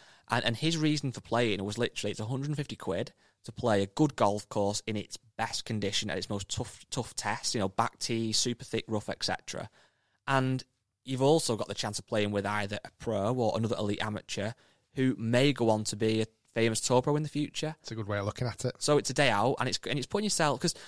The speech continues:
Speaker 1: a lot of these guys that are amateurs might be the best player at the club
Speaker 2: Yeah.
Speaker 1: or even at county level or whatever it might be.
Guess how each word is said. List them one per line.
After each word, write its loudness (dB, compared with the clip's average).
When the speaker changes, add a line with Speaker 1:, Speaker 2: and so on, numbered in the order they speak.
Speaker 1:
a 2
lot 6
of 4
these 4
guys 4
that 2
are 4
amateurs 0
might -2
be -2
the -6
best -2
player 2
at -4
the -8
club 0
Speaker 2:
Yeah. -2
Speaker 1:
or 6
even 2
at -10
county -2
level 2
or 6
whatever 4
it -4
might 0
be. 0